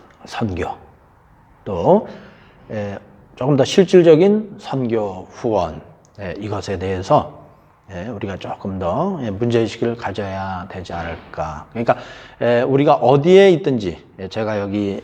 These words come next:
몸이 이탈리아에 있든지, 또 아니면, 어, 한국에 지금 가 계신 분들도 있지만,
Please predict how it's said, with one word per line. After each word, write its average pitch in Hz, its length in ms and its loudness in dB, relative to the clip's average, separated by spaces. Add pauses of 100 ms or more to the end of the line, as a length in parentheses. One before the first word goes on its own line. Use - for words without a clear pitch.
(100)
몸이 110 460 2
이탈리아에 110 480 0
있든지, 107 640 -2
또 139 80 -6
아니면, 127 360 2 (480)
어, 120 60 -2
한국에 127 920 4
지금 127 220 -2
가 120 140 -6
계신 113 320 -2
분들도 110 320 -6
있지만, 113 580 -4